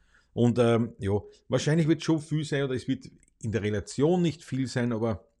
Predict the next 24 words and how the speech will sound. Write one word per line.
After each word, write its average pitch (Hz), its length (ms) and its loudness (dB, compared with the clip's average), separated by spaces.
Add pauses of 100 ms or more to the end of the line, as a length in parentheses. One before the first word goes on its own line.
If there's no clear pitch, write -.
(1600)
ja, 92 220 -8
aber 131 220 4
es 156 100 2
ist 175 120 0
ein 190 80 0
guter 190 240 2
Hinweis, 139 380 4
Johanna, 131 280 2
ich 160 160 -2
werd 143 140 2
ihm 170 80 -2
auf 156 140 -6
jeden 151 120 -8
Fall 180 120 -10
nachgehen. 90 540 -14
Das 110 140 -20
werde 151 120 -8
ich 147 60 -10
schon 160 120 -4
mal 113 100 -6
schauen, 104 260 -4
was 139 120 -10
das - 180 -8
kostet. - 360 -10